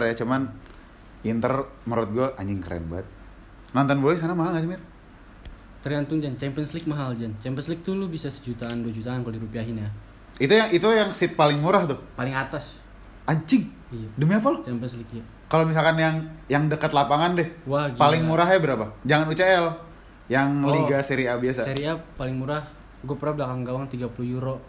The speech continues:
Speaker 2: Itu tuh sekitar
Speaker 1: Tapi belakang gawang di atas apa di bawah?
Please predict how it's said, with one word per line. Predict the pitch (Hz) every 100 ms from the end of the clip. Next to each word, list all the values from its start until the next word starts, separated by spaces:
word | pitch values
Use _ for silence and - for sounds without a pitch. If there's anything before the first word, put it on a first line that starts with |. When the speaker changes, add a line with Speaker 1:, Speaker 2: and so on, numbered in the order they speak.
| - -
Speaker 2:
Itu | 123 135
tuh | 143
sekitar | 139 123 120 120 123
Speaker 1:
Tapi | 156
belakang | 180 151 143 123
gawang | 120 120 165 165
di | 104
atas | - 143
apa | 160 143
di | 143
bawah? | 131 139 147 127